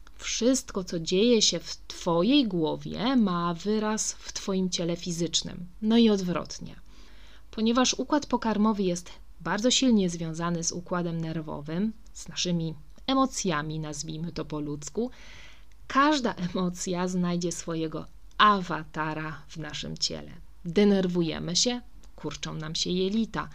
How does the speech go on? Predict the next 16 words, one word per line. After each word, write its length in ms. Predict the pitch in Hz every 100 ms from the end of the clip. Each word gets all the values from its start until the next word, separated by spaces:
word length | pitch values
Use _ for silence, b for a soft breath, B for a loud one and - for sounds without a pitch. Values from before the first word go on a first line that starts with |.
| B B -
stres 460 | - - 143 151
gromadzi 500 | 165 165 156 156 170
się 320 | 180 190 202 202 -
na 180 | 302 320
przykład 460 | - - - 156 185
w 140 | 170
brzuchu. 500 | 170 165 165 - - - b b b b b b b - -
Yoga 260 | 277 320
jako 320 | 311 254 226 208
starożytna 840 | - - 196 196 185 202 208 175
technika 760 | 175 170 - 175 175 208 214 - - -
działa 640 | 180 190 190 190 190 180
zarówno 720 | 175 175 165 175 180 180 170 165
na 240 | 156 156
poziomie 500 | - 165 165 170 175
fizycznym, 800 | 175 208 185 170 170 180 185 262